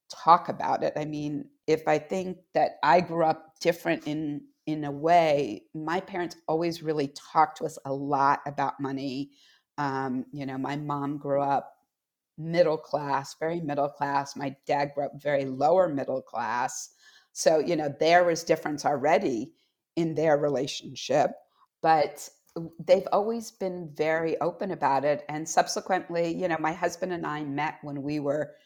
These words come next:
we were young. We met, um, our junior year of college. So, you know, we kinda grew up together and we put our money together right away. And it's just because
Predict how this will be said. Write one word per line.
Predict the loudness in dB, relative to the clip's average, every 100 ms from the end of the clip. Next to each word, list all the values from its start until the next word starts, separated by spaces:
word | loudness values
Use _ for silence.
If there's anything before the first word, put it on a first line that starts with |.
| _ _ _ _ -10
we | -4 -2
were | 0 -2
young. | 0 2 2 0 -2
We | -4
met, | -2 -2 -4 -6 -12 -12 -8
um, | -6 -4 -6 -8 -12 _ -6
our | -6
junior | -6 -8 -6 -4
year | -4 0 2
of | 2 -2
college. | 0 2 2 0 -2 -4 -6 -18 -20 _ _ _
So, | -10 -6
you | -4
know, | -2
we | -2
kinda | -4 -6 -6
grew | -4 0
up | 0 0
together | -6 -4
and | -2
we | -4
put | -8 -6
our | -4 -2
money | -2 -4
together | -6 -2 0 0 -2
right | 0 0 0
away. | 0 2 2 0
And | -2 -6
it's | -10 -10
just | -8 -10 _ _ _ _ _ _ _ -8
because | -8 _ -10 0 2 2 -2